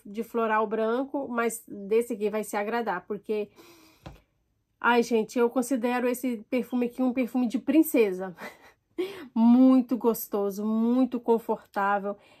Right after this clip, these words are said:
É um perfume de projeção. Ele tem fixação maravilhosa na minha pele. Ai, é, é, ele é incrível, tá? Muito bom.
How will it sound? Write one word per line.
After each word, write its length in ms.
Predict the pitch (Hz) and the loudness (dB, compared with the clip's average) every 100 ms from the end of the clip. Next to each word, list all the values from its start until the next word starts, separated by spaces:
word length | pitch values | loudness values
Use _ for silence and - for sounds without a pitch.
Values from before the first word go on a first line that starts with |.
| _ | _
É 100 | 240 | 0
um 80 | 262 | 0
perfume 380 | 277 - 254 240 | 0 -2 -4 -2
de 140 | 226 - _ | -4 -8 _
projeção. 1080 | 254 269 233 233 - - 202 202 208 208 - _ _ _ - | 2 2 2 -2 -4 -4 -2 0 -2 -4 -10 _ _ _ 0
Ele 240 | 226 240 | 2 2
tem 220 | - 240 | 0 -2
fixação 880 | - - - 302 302 - 247 - 233 | -2 -8 6 6 6 -2 -2 0 0
maravilhosa 920 | 226 233 302 285 247 233 214 220 214 | 2 2 2 2 0 0 2 0 0
na 120 | 214 | -2
minha 260 | 214 240 294 | -2 0 -2
pele. 720 | - 208 196 208 208 214 220 _ _ _ _ _ _ _ | -4 -2 0 0 -4 -8 -10 _ _ _ _ _ _ _
Ai, 280 | - 226 240 | 0 2 4
é, 340 | 254 269 294 294 | 2 2 0 0
é, 240 | 285 269 | -2 0
ele 140 | 294 | 4
é 40 | 302 | 4
incrível, 680 | 311 - 220 202 180 170 175 | 4 2 -2 -2 -6 -8 -10
tá? 200 | - 214 | -2 0
Muito 600 | 233 233 247 262 294 285 254 | 4 6 8 8 6 4 0
bom. 320 | 190 - | -2 -6